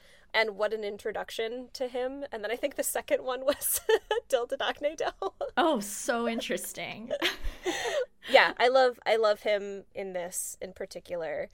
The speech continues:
Speaker 2: Yeah, he was outstanding. Um, but yes, and then as you said, it also starred Disha Patani. And then Kunal Khemu.
Speaker 1: Yeah, I think he did a good job in this role, just being
Speaker 2: Mm-hmm.
Speaker 1: creepy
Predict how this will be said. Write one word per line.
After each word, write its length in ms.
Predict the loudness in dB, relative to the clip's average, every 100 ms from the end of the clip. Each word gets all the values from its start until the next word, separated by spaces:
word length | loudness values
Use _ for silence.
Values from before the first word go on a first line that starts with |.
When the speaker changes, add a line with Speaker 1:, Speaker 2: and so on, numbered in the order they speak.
| _ _
Speaker 2:
Yeah, 180 | -2 0
he 200 | -2 -2
was 320 | -2 -6 -8 -6
outstanding. 840 | -6 -6 -8 -8 -6 -8 -10 -12 -20 _
Um, 460 | -2 -2 -4 -10 -16 _ _
but 100 | 0
yes, 180 | 0 0
and 100 | -2
then 140 | -6 -2
as 200 | -4 -2
you 80 | -6
said, 360 | -2 -2 -2
it 300 | -4 -2 -2 0
also 340 | -4 -2 -2
starred 720 | -4 -4 -4 -4 -6 -8 -14 -18 -20 -14
Disha 260 | -8 -6 -6
Patani. 680 | -8 -10 -8 -8 -10 -14 -18 -20 _ _ _ _ 0
And 240 | 2 4
then 320 | 2 0 -4 -8 _ _ _ -20 _ -20 -18
Kunal 560 | -6 -2 0 0 -2 -6
Khemu. 840 | -10 -4 -4 -4 -6 -12 -14 -6
Speaker 1:
Yeah, 440 | 2 4 2 0 -6 -6
I 160 | 2 2
think 220 | 2 -4
he 140 | -8 -2
did 160 | 0
a 80 | 0
good 180 | -4 -4
job 260 | -4 -2 -4
in 120 | -4
this 200 | -6 -4
role, 440 | -4 -2 -2 -4 -6 _ _ _
just 440 | -4 -4 -4 -16
being 560 | -6 0 2 2 -2 -8 -10 _ _ _ -8
Speaker 2:
Mm-hmm. 100 | -6
Speaker 1:
creepy 520 | -6 -6 -8 -8